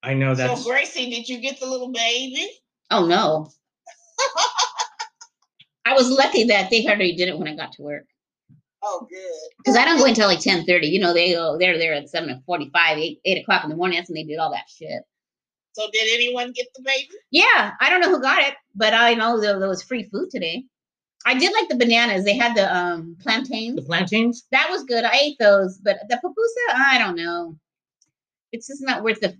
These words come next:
Speaker 3: it's just, it's not worth all that calories and all that shit.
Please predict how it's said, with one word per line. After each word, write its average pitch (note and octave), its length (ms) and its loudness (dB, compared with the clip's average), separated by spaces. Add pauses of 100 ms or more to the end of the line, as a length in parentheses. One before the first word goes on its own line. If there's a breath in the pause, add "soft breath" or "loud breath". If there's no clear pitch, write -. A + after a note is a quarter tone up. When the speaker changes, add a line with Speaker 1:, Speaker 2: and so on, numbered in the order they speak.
Speaker 3:
it's - 160 -12
just, D4 240 2
it's B3 160 -12
not C4+ 200 0
worth A#3 180 2
all G#3+ 140 4
that F3+ 200 2 (240)
calories F#3+ 400 2
and E3+ 80 -4
all F3 120 -2
that E3 160 -6
shit. E3+ 380 -8